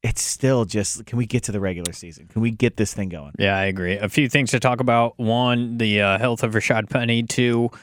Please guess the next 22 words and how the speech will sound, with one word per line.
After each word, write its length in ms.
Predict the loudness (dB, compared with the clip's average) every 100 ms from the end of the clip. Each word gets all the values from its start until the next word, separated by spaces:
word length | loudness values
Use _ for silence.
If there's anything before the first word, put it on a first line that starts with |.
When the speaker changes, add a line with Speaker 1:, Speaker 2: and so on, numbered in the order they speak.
| _
Speaker 2:
a 80 | -2
signing 340 | 2 2 2
of 80 | 2
a 80 | 0
veteran 420 | 0 0 0 0
linebacker. 680 | 2 0 2 2 2 2 0
And 100 | 0
I 40 |
wanna 220 | 0 0
talk 180 | 0 -2
about 220 | -2 -2
the 60 | 0
defense 500 | -2 0 0 -2 -8 -14 _ -2
as 180 | 0
a 60 | 0
whole. 480 | 2 2 4 2 2
And, 340 | 2 2 2 2
uh, 340 | 2 2 0
three, 300 | -2 -2 -2
just 300 | 0 -4 -4
objectives 520 | -4 -2 -4 -4 -6
we, 260 | -2 0